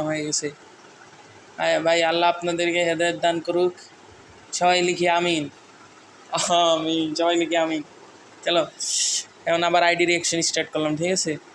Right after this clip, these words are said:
যাই হোক, ওইগুলার দিকে আমরা না থাকাই। এই বারে, বারে, বারা, বারা সাহার মে, সাহার মে সি ছোটি ছোটি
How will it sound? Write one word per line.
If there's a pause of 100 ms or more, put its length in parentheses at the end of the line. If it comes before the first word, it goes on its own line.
যাই
হোক,
ওইগুলার
দিকে
আমরা
না
থাকাই। (680)
এই (160)
বারে, (160)
বারে, (420)
বারা,
বারা
সাহার
মে, (440)
সাহার
মে
সি (120)
ছোটি
ছোটি